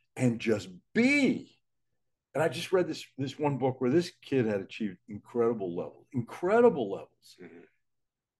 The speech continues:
Speaker 1: And he finally realized all that stuff was still the story,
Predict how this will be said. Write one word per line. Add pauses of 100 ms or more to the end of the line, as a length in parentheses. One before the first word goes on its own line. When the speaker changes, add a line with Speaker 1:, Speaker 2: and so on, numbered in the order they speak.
(180)
Speaker 1:
And
he
finally
realized (760)
all
that
stuff
was
still (1200)
the
story,